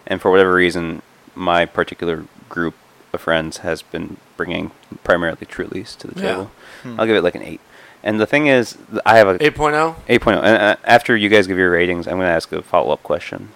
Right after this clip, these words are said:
Speaker 3: I have
Speaker 1: But
Speaker 3: a follow-up question, too. Um, I'm gonna go eight point three.
Speaker 1: Ooh.
Speaker 3: You wanna know why I did eight point three?
Speaker 1: Why?
Speaker 3: Because I also gave a White Claw the eight point three.
Speaker 1: Hmm.
Speaker 3: Indistinguishable.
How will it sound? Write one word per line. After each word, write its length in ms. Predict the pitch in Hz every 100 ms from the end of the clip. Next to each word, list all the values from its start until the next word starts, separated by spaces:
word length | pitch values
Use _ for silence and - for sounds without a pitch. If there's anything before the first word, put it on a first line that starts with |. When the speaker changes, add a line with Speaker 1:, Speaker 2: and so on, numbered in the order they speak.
| -
Speaker 3:
I 40 |
have 100 | -
Speaker 1:
But 40 | 113
Speaker 3:
a 40 |
follow-up 320 | - 123 117
question, 260 | - 117 113
too. 180 | 117 107 _ _ _
Um, 220 | 175 143 135
I'm 100 | 156
gonna 120 | 180
go 140 | 151
eight 180 | 131 135
point 200 | - 127 - _
three. 460 | 113 110 110 104 92 - -
Speaker 1:
Ooh. 1040 | 107 277 294 262 110 95 87 82 65 65 -
Speaker 3:
You 100 | 120
wanna 120 | 120
know 100 | 123
why 200 | 113 117
I 40 | 131
did 140 | 139
eight 140 | 143
point 180 | 143 151
three? 160 | 165 175 - _
Speaker 1:
Why? 200 | 107 90 -
Speaker 3:
Because 200 | - 117
I 80 | 110
also 260 | 107 107 113
gave 120 | 127
a 60 | 139
White 300 | 123 127 -
Claw 220 | 101 95
the 80 | 92
eight 140 | 95
point 220 | 104 98
three. 160 | 76 92 -
Speaker 1:
Hmm. 300 | - 120 85 85 -
Speaker 3:
Indistinguishable. 680 | 139 139 131 123 110 107 98